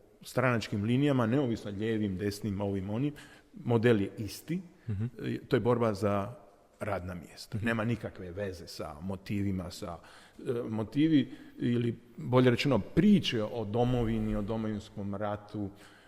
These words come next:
Speaker 1: ili ljevičara o nečemu drugom. To su samo parole koje služe da se dobiju izbori. A zapravo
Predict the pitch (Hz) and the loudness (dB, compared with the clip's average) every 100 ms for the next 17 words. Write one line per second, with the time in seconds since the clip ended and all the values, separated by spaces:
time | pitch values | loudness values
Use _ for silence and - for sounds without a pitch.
0 | - - 147 123 107 107 131 117 117 110 | -12 4 6 6 6 2 2 6 6 6
1 | - 107 104 104 104 110 101 104 117 104 | 4 4 6 4 2 2 2 4 4 4
2 | - 175 139 - 127 98 101 98 127 202 | 4 4 4 4 6 4 2 6 6 8
3 | 233 233 - - - - - 233 170 170 | 6 2 -10 -10 8 8 8 4 8 8
4 | 156 147 139 113 95 90 85 - 117 117 | 10 8 8 6 2 -2 -8 -4 -2 0
5 | 147 170 - 104 87 - | 0 0 -4 -8 -6 -8